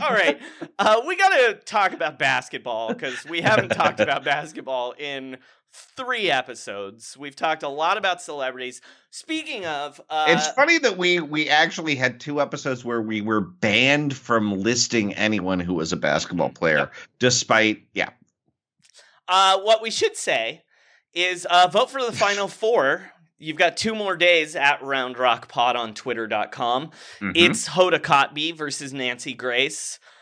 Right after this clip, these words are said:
Speaker 1: uh, on one side of the bracket, on the Roth side of the bracket, and on the Lieb side of the bracket, it's, um,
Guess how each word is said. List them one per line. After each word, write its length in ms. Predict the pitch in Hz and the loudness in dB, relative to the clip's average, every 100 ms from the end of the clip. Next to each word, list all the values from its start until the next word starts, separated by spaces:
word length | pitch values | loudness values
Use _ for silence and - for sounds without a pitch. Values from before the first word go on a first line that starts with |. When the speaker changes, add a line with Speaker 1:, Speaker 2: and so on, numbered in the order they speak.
| _ _ - | _ _ -2
Speaker 1:
uh, 300 | 127 120 123 | 2 2 2
on 260 | 143 131 123 | 0 -4 -4
one 200 | 120 120 | -8 -8
side 180 | 139 117 | -6 -6
of 60 | 110 | -6
the 60 | |
bracket, 400 | 110 104 107 185 | -4 -2 -2 0
on 160 | 147 135 | 0 2
the 100 | 123 | -2
Roth 460 | 120 120 120 - | 0 0 0 -4
side 280 | - 123 98 | -10 -6 -6
of 60 | 104 | -6
the 80 | 107 | -10
bracket, 460 | 110 107 107 135 | -6 -4 -4 -8
and 80 | 165 | -6
on 160 | 190 214 | -6 -4
the 80 | 208 | -8
Lieb 400 | 208 269 311 294 | -8 -10 -10 -6
side 300 | - 131 110 | -2 -2 -2
of 80 | 104 | -8
the 80 | |
bracket, 540 | 101 101 95 - 131 127 | -12 -10 -8 -6 -6 -6
it's, 300 | 139 120 - 127 | -8 -8 -8 -6
um, 420 | 131 110 101 | -4 -6 -10